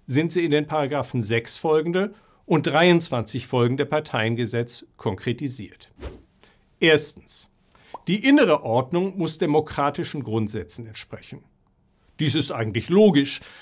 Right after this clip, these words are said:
Wer an der demokratischen Willensbildung des Volkes teilnehmen will, muss selbst auch demokratisch strukturiert sein.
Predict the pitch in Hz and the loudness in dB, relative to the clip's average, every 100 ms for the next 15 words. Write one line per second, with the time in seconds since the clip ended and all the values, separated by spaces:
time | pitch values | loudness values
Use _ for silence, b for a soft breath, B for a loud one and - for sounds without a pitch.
0 | B 139 170 208 190 175 175 160 151 151 | B 2 4 6 4 2 2 2 0 0
1 | 180 220 196 143 131 226 240 - 185 165 | 0 0 -2 -2 0 0 0 0 0 2
2 | 151 147 202 190 147 - - 320 240 160 | -2 -2 0 0 0 -6 -8 -2 2 4
3 | 113 123 127 185 277 B B - 247 247 | 4 2 4 4 2 B B -4 -2 2
4 | 151 143 - - 311 220 147 - - 123 | 4 4 2 -4 2 4 2 -4 -2 -2
5 | 107 107 110 87 113 - 120 110 120 101 | -2 -4 -6 -4 -10 -6 -6 -4 -4 -4
6 | 90 - 90 95 | -6 -10 -14 -18